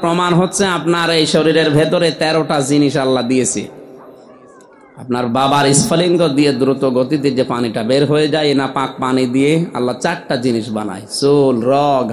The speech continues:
হাড় আর পর্দা। মায়ের রেহেমের ভেতরে যে না পাক পানি থাকে, ওইটা দিয়ে আরো চারটা জিনিস বানায়,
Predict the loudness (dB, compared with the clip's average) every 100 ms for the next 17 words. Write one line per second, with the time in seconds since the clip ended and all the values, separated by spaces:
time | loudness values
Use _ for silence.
0 | -4 -4 -2 -4 -4 -4 -2 -2 -4 -6
1 | -12 -20 -20 -20 -20 -20 -20 -18 -6 -2
2 | 2 2 4 4 6 4 4 4 2 2
3 | 2 0 0 -4 -2 -2 -2 -2 -4 -2
4 | 2 2 0 0 0 0 -2 -2 -4 -6
5 | -6 -8 -8 -10 -14 -16